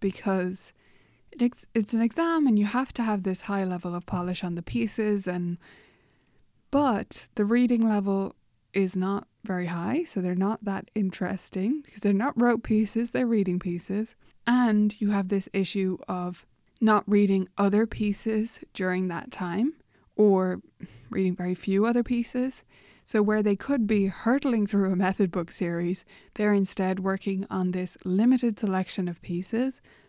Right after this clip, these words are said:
for at least two months, let's say, at a very minimum. And I find it just holds them back. So we don't do those. Oftentimes,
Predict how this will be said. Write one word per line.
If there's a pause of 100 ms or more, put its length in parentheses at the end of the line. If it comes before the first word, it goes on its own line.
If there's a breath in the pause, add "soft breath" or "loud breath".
(140 soft breath)
for
at
least (340)
two
months,
let's
say,
at
a
very
minimum. (420)
And
I
find
it
just
holds
them
back. (420 soft breath)
So
we
don't
do
those. (260 soft breath)
Oftentimes,